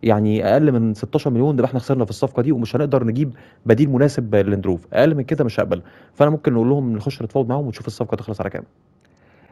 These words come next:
يعني الجزء الاسهل في الموضوع كله خلاص تم، صفقه ليندلوف توتنهام تمت ب سبعتاشر ونص مليون زي ما احنا كنا عايزين بالظبط.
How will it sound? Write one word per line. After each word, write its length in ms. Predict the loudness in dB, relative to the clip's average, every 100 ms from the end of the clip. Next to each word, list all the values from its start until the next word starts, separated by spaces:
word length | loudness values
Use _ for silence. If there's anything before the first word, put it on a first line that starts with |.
| _
يعني 200 | 4 6
الجزء 300 | 6 6 8
الاسهل 360 | 8 4 4 2
في 100 | 4
الموضوع 340 | 4 4 4
كله 320 | 4 4 4 2
خلاص 400 | 2 2 0 0
تم، 680 | 2 4 2 4 4 4 2
صفقه 280 | 0 0 -2
ليندلوف 360 | 0 4 4 4
توتنهام 400 | -2 0 0 2
تمت 240 | 2 2
ب 100 | 0
سبعتاشر 420 | -2 -2 -2 -2
ونص 200 | -4 -4
مليون 240 | -2 0 2
زي 100 | 0
ما 60 |
احنا 120 | -2
كنا 160 | -4 -2
عايزين 200 | -2 -2
بالظبط. 280 | -2 -2